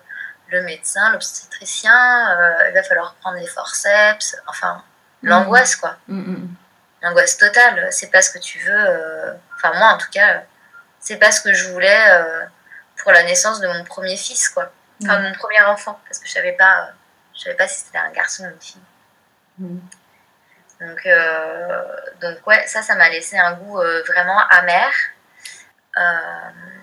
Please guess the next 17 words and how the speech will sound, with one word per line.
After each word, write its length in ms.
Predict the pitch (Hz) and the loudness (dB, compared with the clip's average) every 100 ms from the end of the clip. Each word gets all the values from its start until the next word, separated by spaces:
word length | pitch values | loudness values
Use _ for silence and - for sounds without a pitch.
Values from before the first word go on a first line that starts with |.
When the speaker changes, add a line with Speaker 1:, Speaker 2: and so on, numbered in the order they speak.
| _ - | _ -8
Speaker 1:
ensuite 400 | 190 190 - 208 | -4 -2 -4 -6
de 120 | 185 | -6
couche, 600 | - 220 262 - - - _ _ _ _ _ _ _ _ - _ _ _ _ 175 | -6 -10 -2 0 0 -2 _ _ _ _ _ _ _ _ -20 _ _ _ _ 2
euh, 840 | 165 165 160 160 160 160 - - - _ _ - _ _ _ _ _ _ _ _ _ | 2 -2 -6 -10 -14 -14 -12 -6 -6 _ _ -20 _ _ _ _ _ _ _ _ _
j'étais 400 | 175 185 - 180 | -8 -8 -8 -14
tellement, 640 | - 240 240 233 240 233 214 | 2 4 4 4 4 6 6
euh, 800 | 190 180 175 175 170 170 165 | 6 6 4 0 -4 -12 -10
stressée. 760 | 175 - - 220 214 - 226 - - | -6 -4 -4 -8 -8 -8 -10 -12 4
Bon, 60 | |
alors, 180 | 180 170 | 8 8
j'ai 100 | 175 | 4
pas 180 | - 196 | 4 6
dormi 240 | 190 190 196 | 6 4 0
pendant 240 | 180 170 | -8 -6
quatre 200 | 175 - | -6 -6
jours, 200 | 226 302 | -6 -8
hein. 120 | - | -8